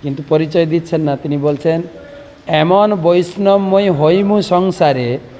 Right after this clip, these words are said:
অজ ভব আদি শখ আসিবেক আমার দুয়ারে।" ঠিক আছে গদাধর,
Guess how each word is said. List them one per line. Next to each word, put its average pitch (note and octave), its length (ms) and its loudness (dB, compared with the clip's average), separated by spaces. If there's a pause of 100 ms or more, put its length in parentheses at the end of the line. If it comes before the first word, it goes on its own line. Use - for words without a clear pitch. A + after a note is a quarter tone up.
(640)
অজ D3+ 340 0 (260)
ভব D#3 580 2
আদি D#3+ 400 -2
শখ E3 320 0 (200)
আসিবেক F3 600 0 (120)
আমার D3+ 400 0
দুয়ারে।" A#2+ 320 -4
ঠিক E3 160 -2
আছে F3 320 2
গদাধর, D#3+ 480 2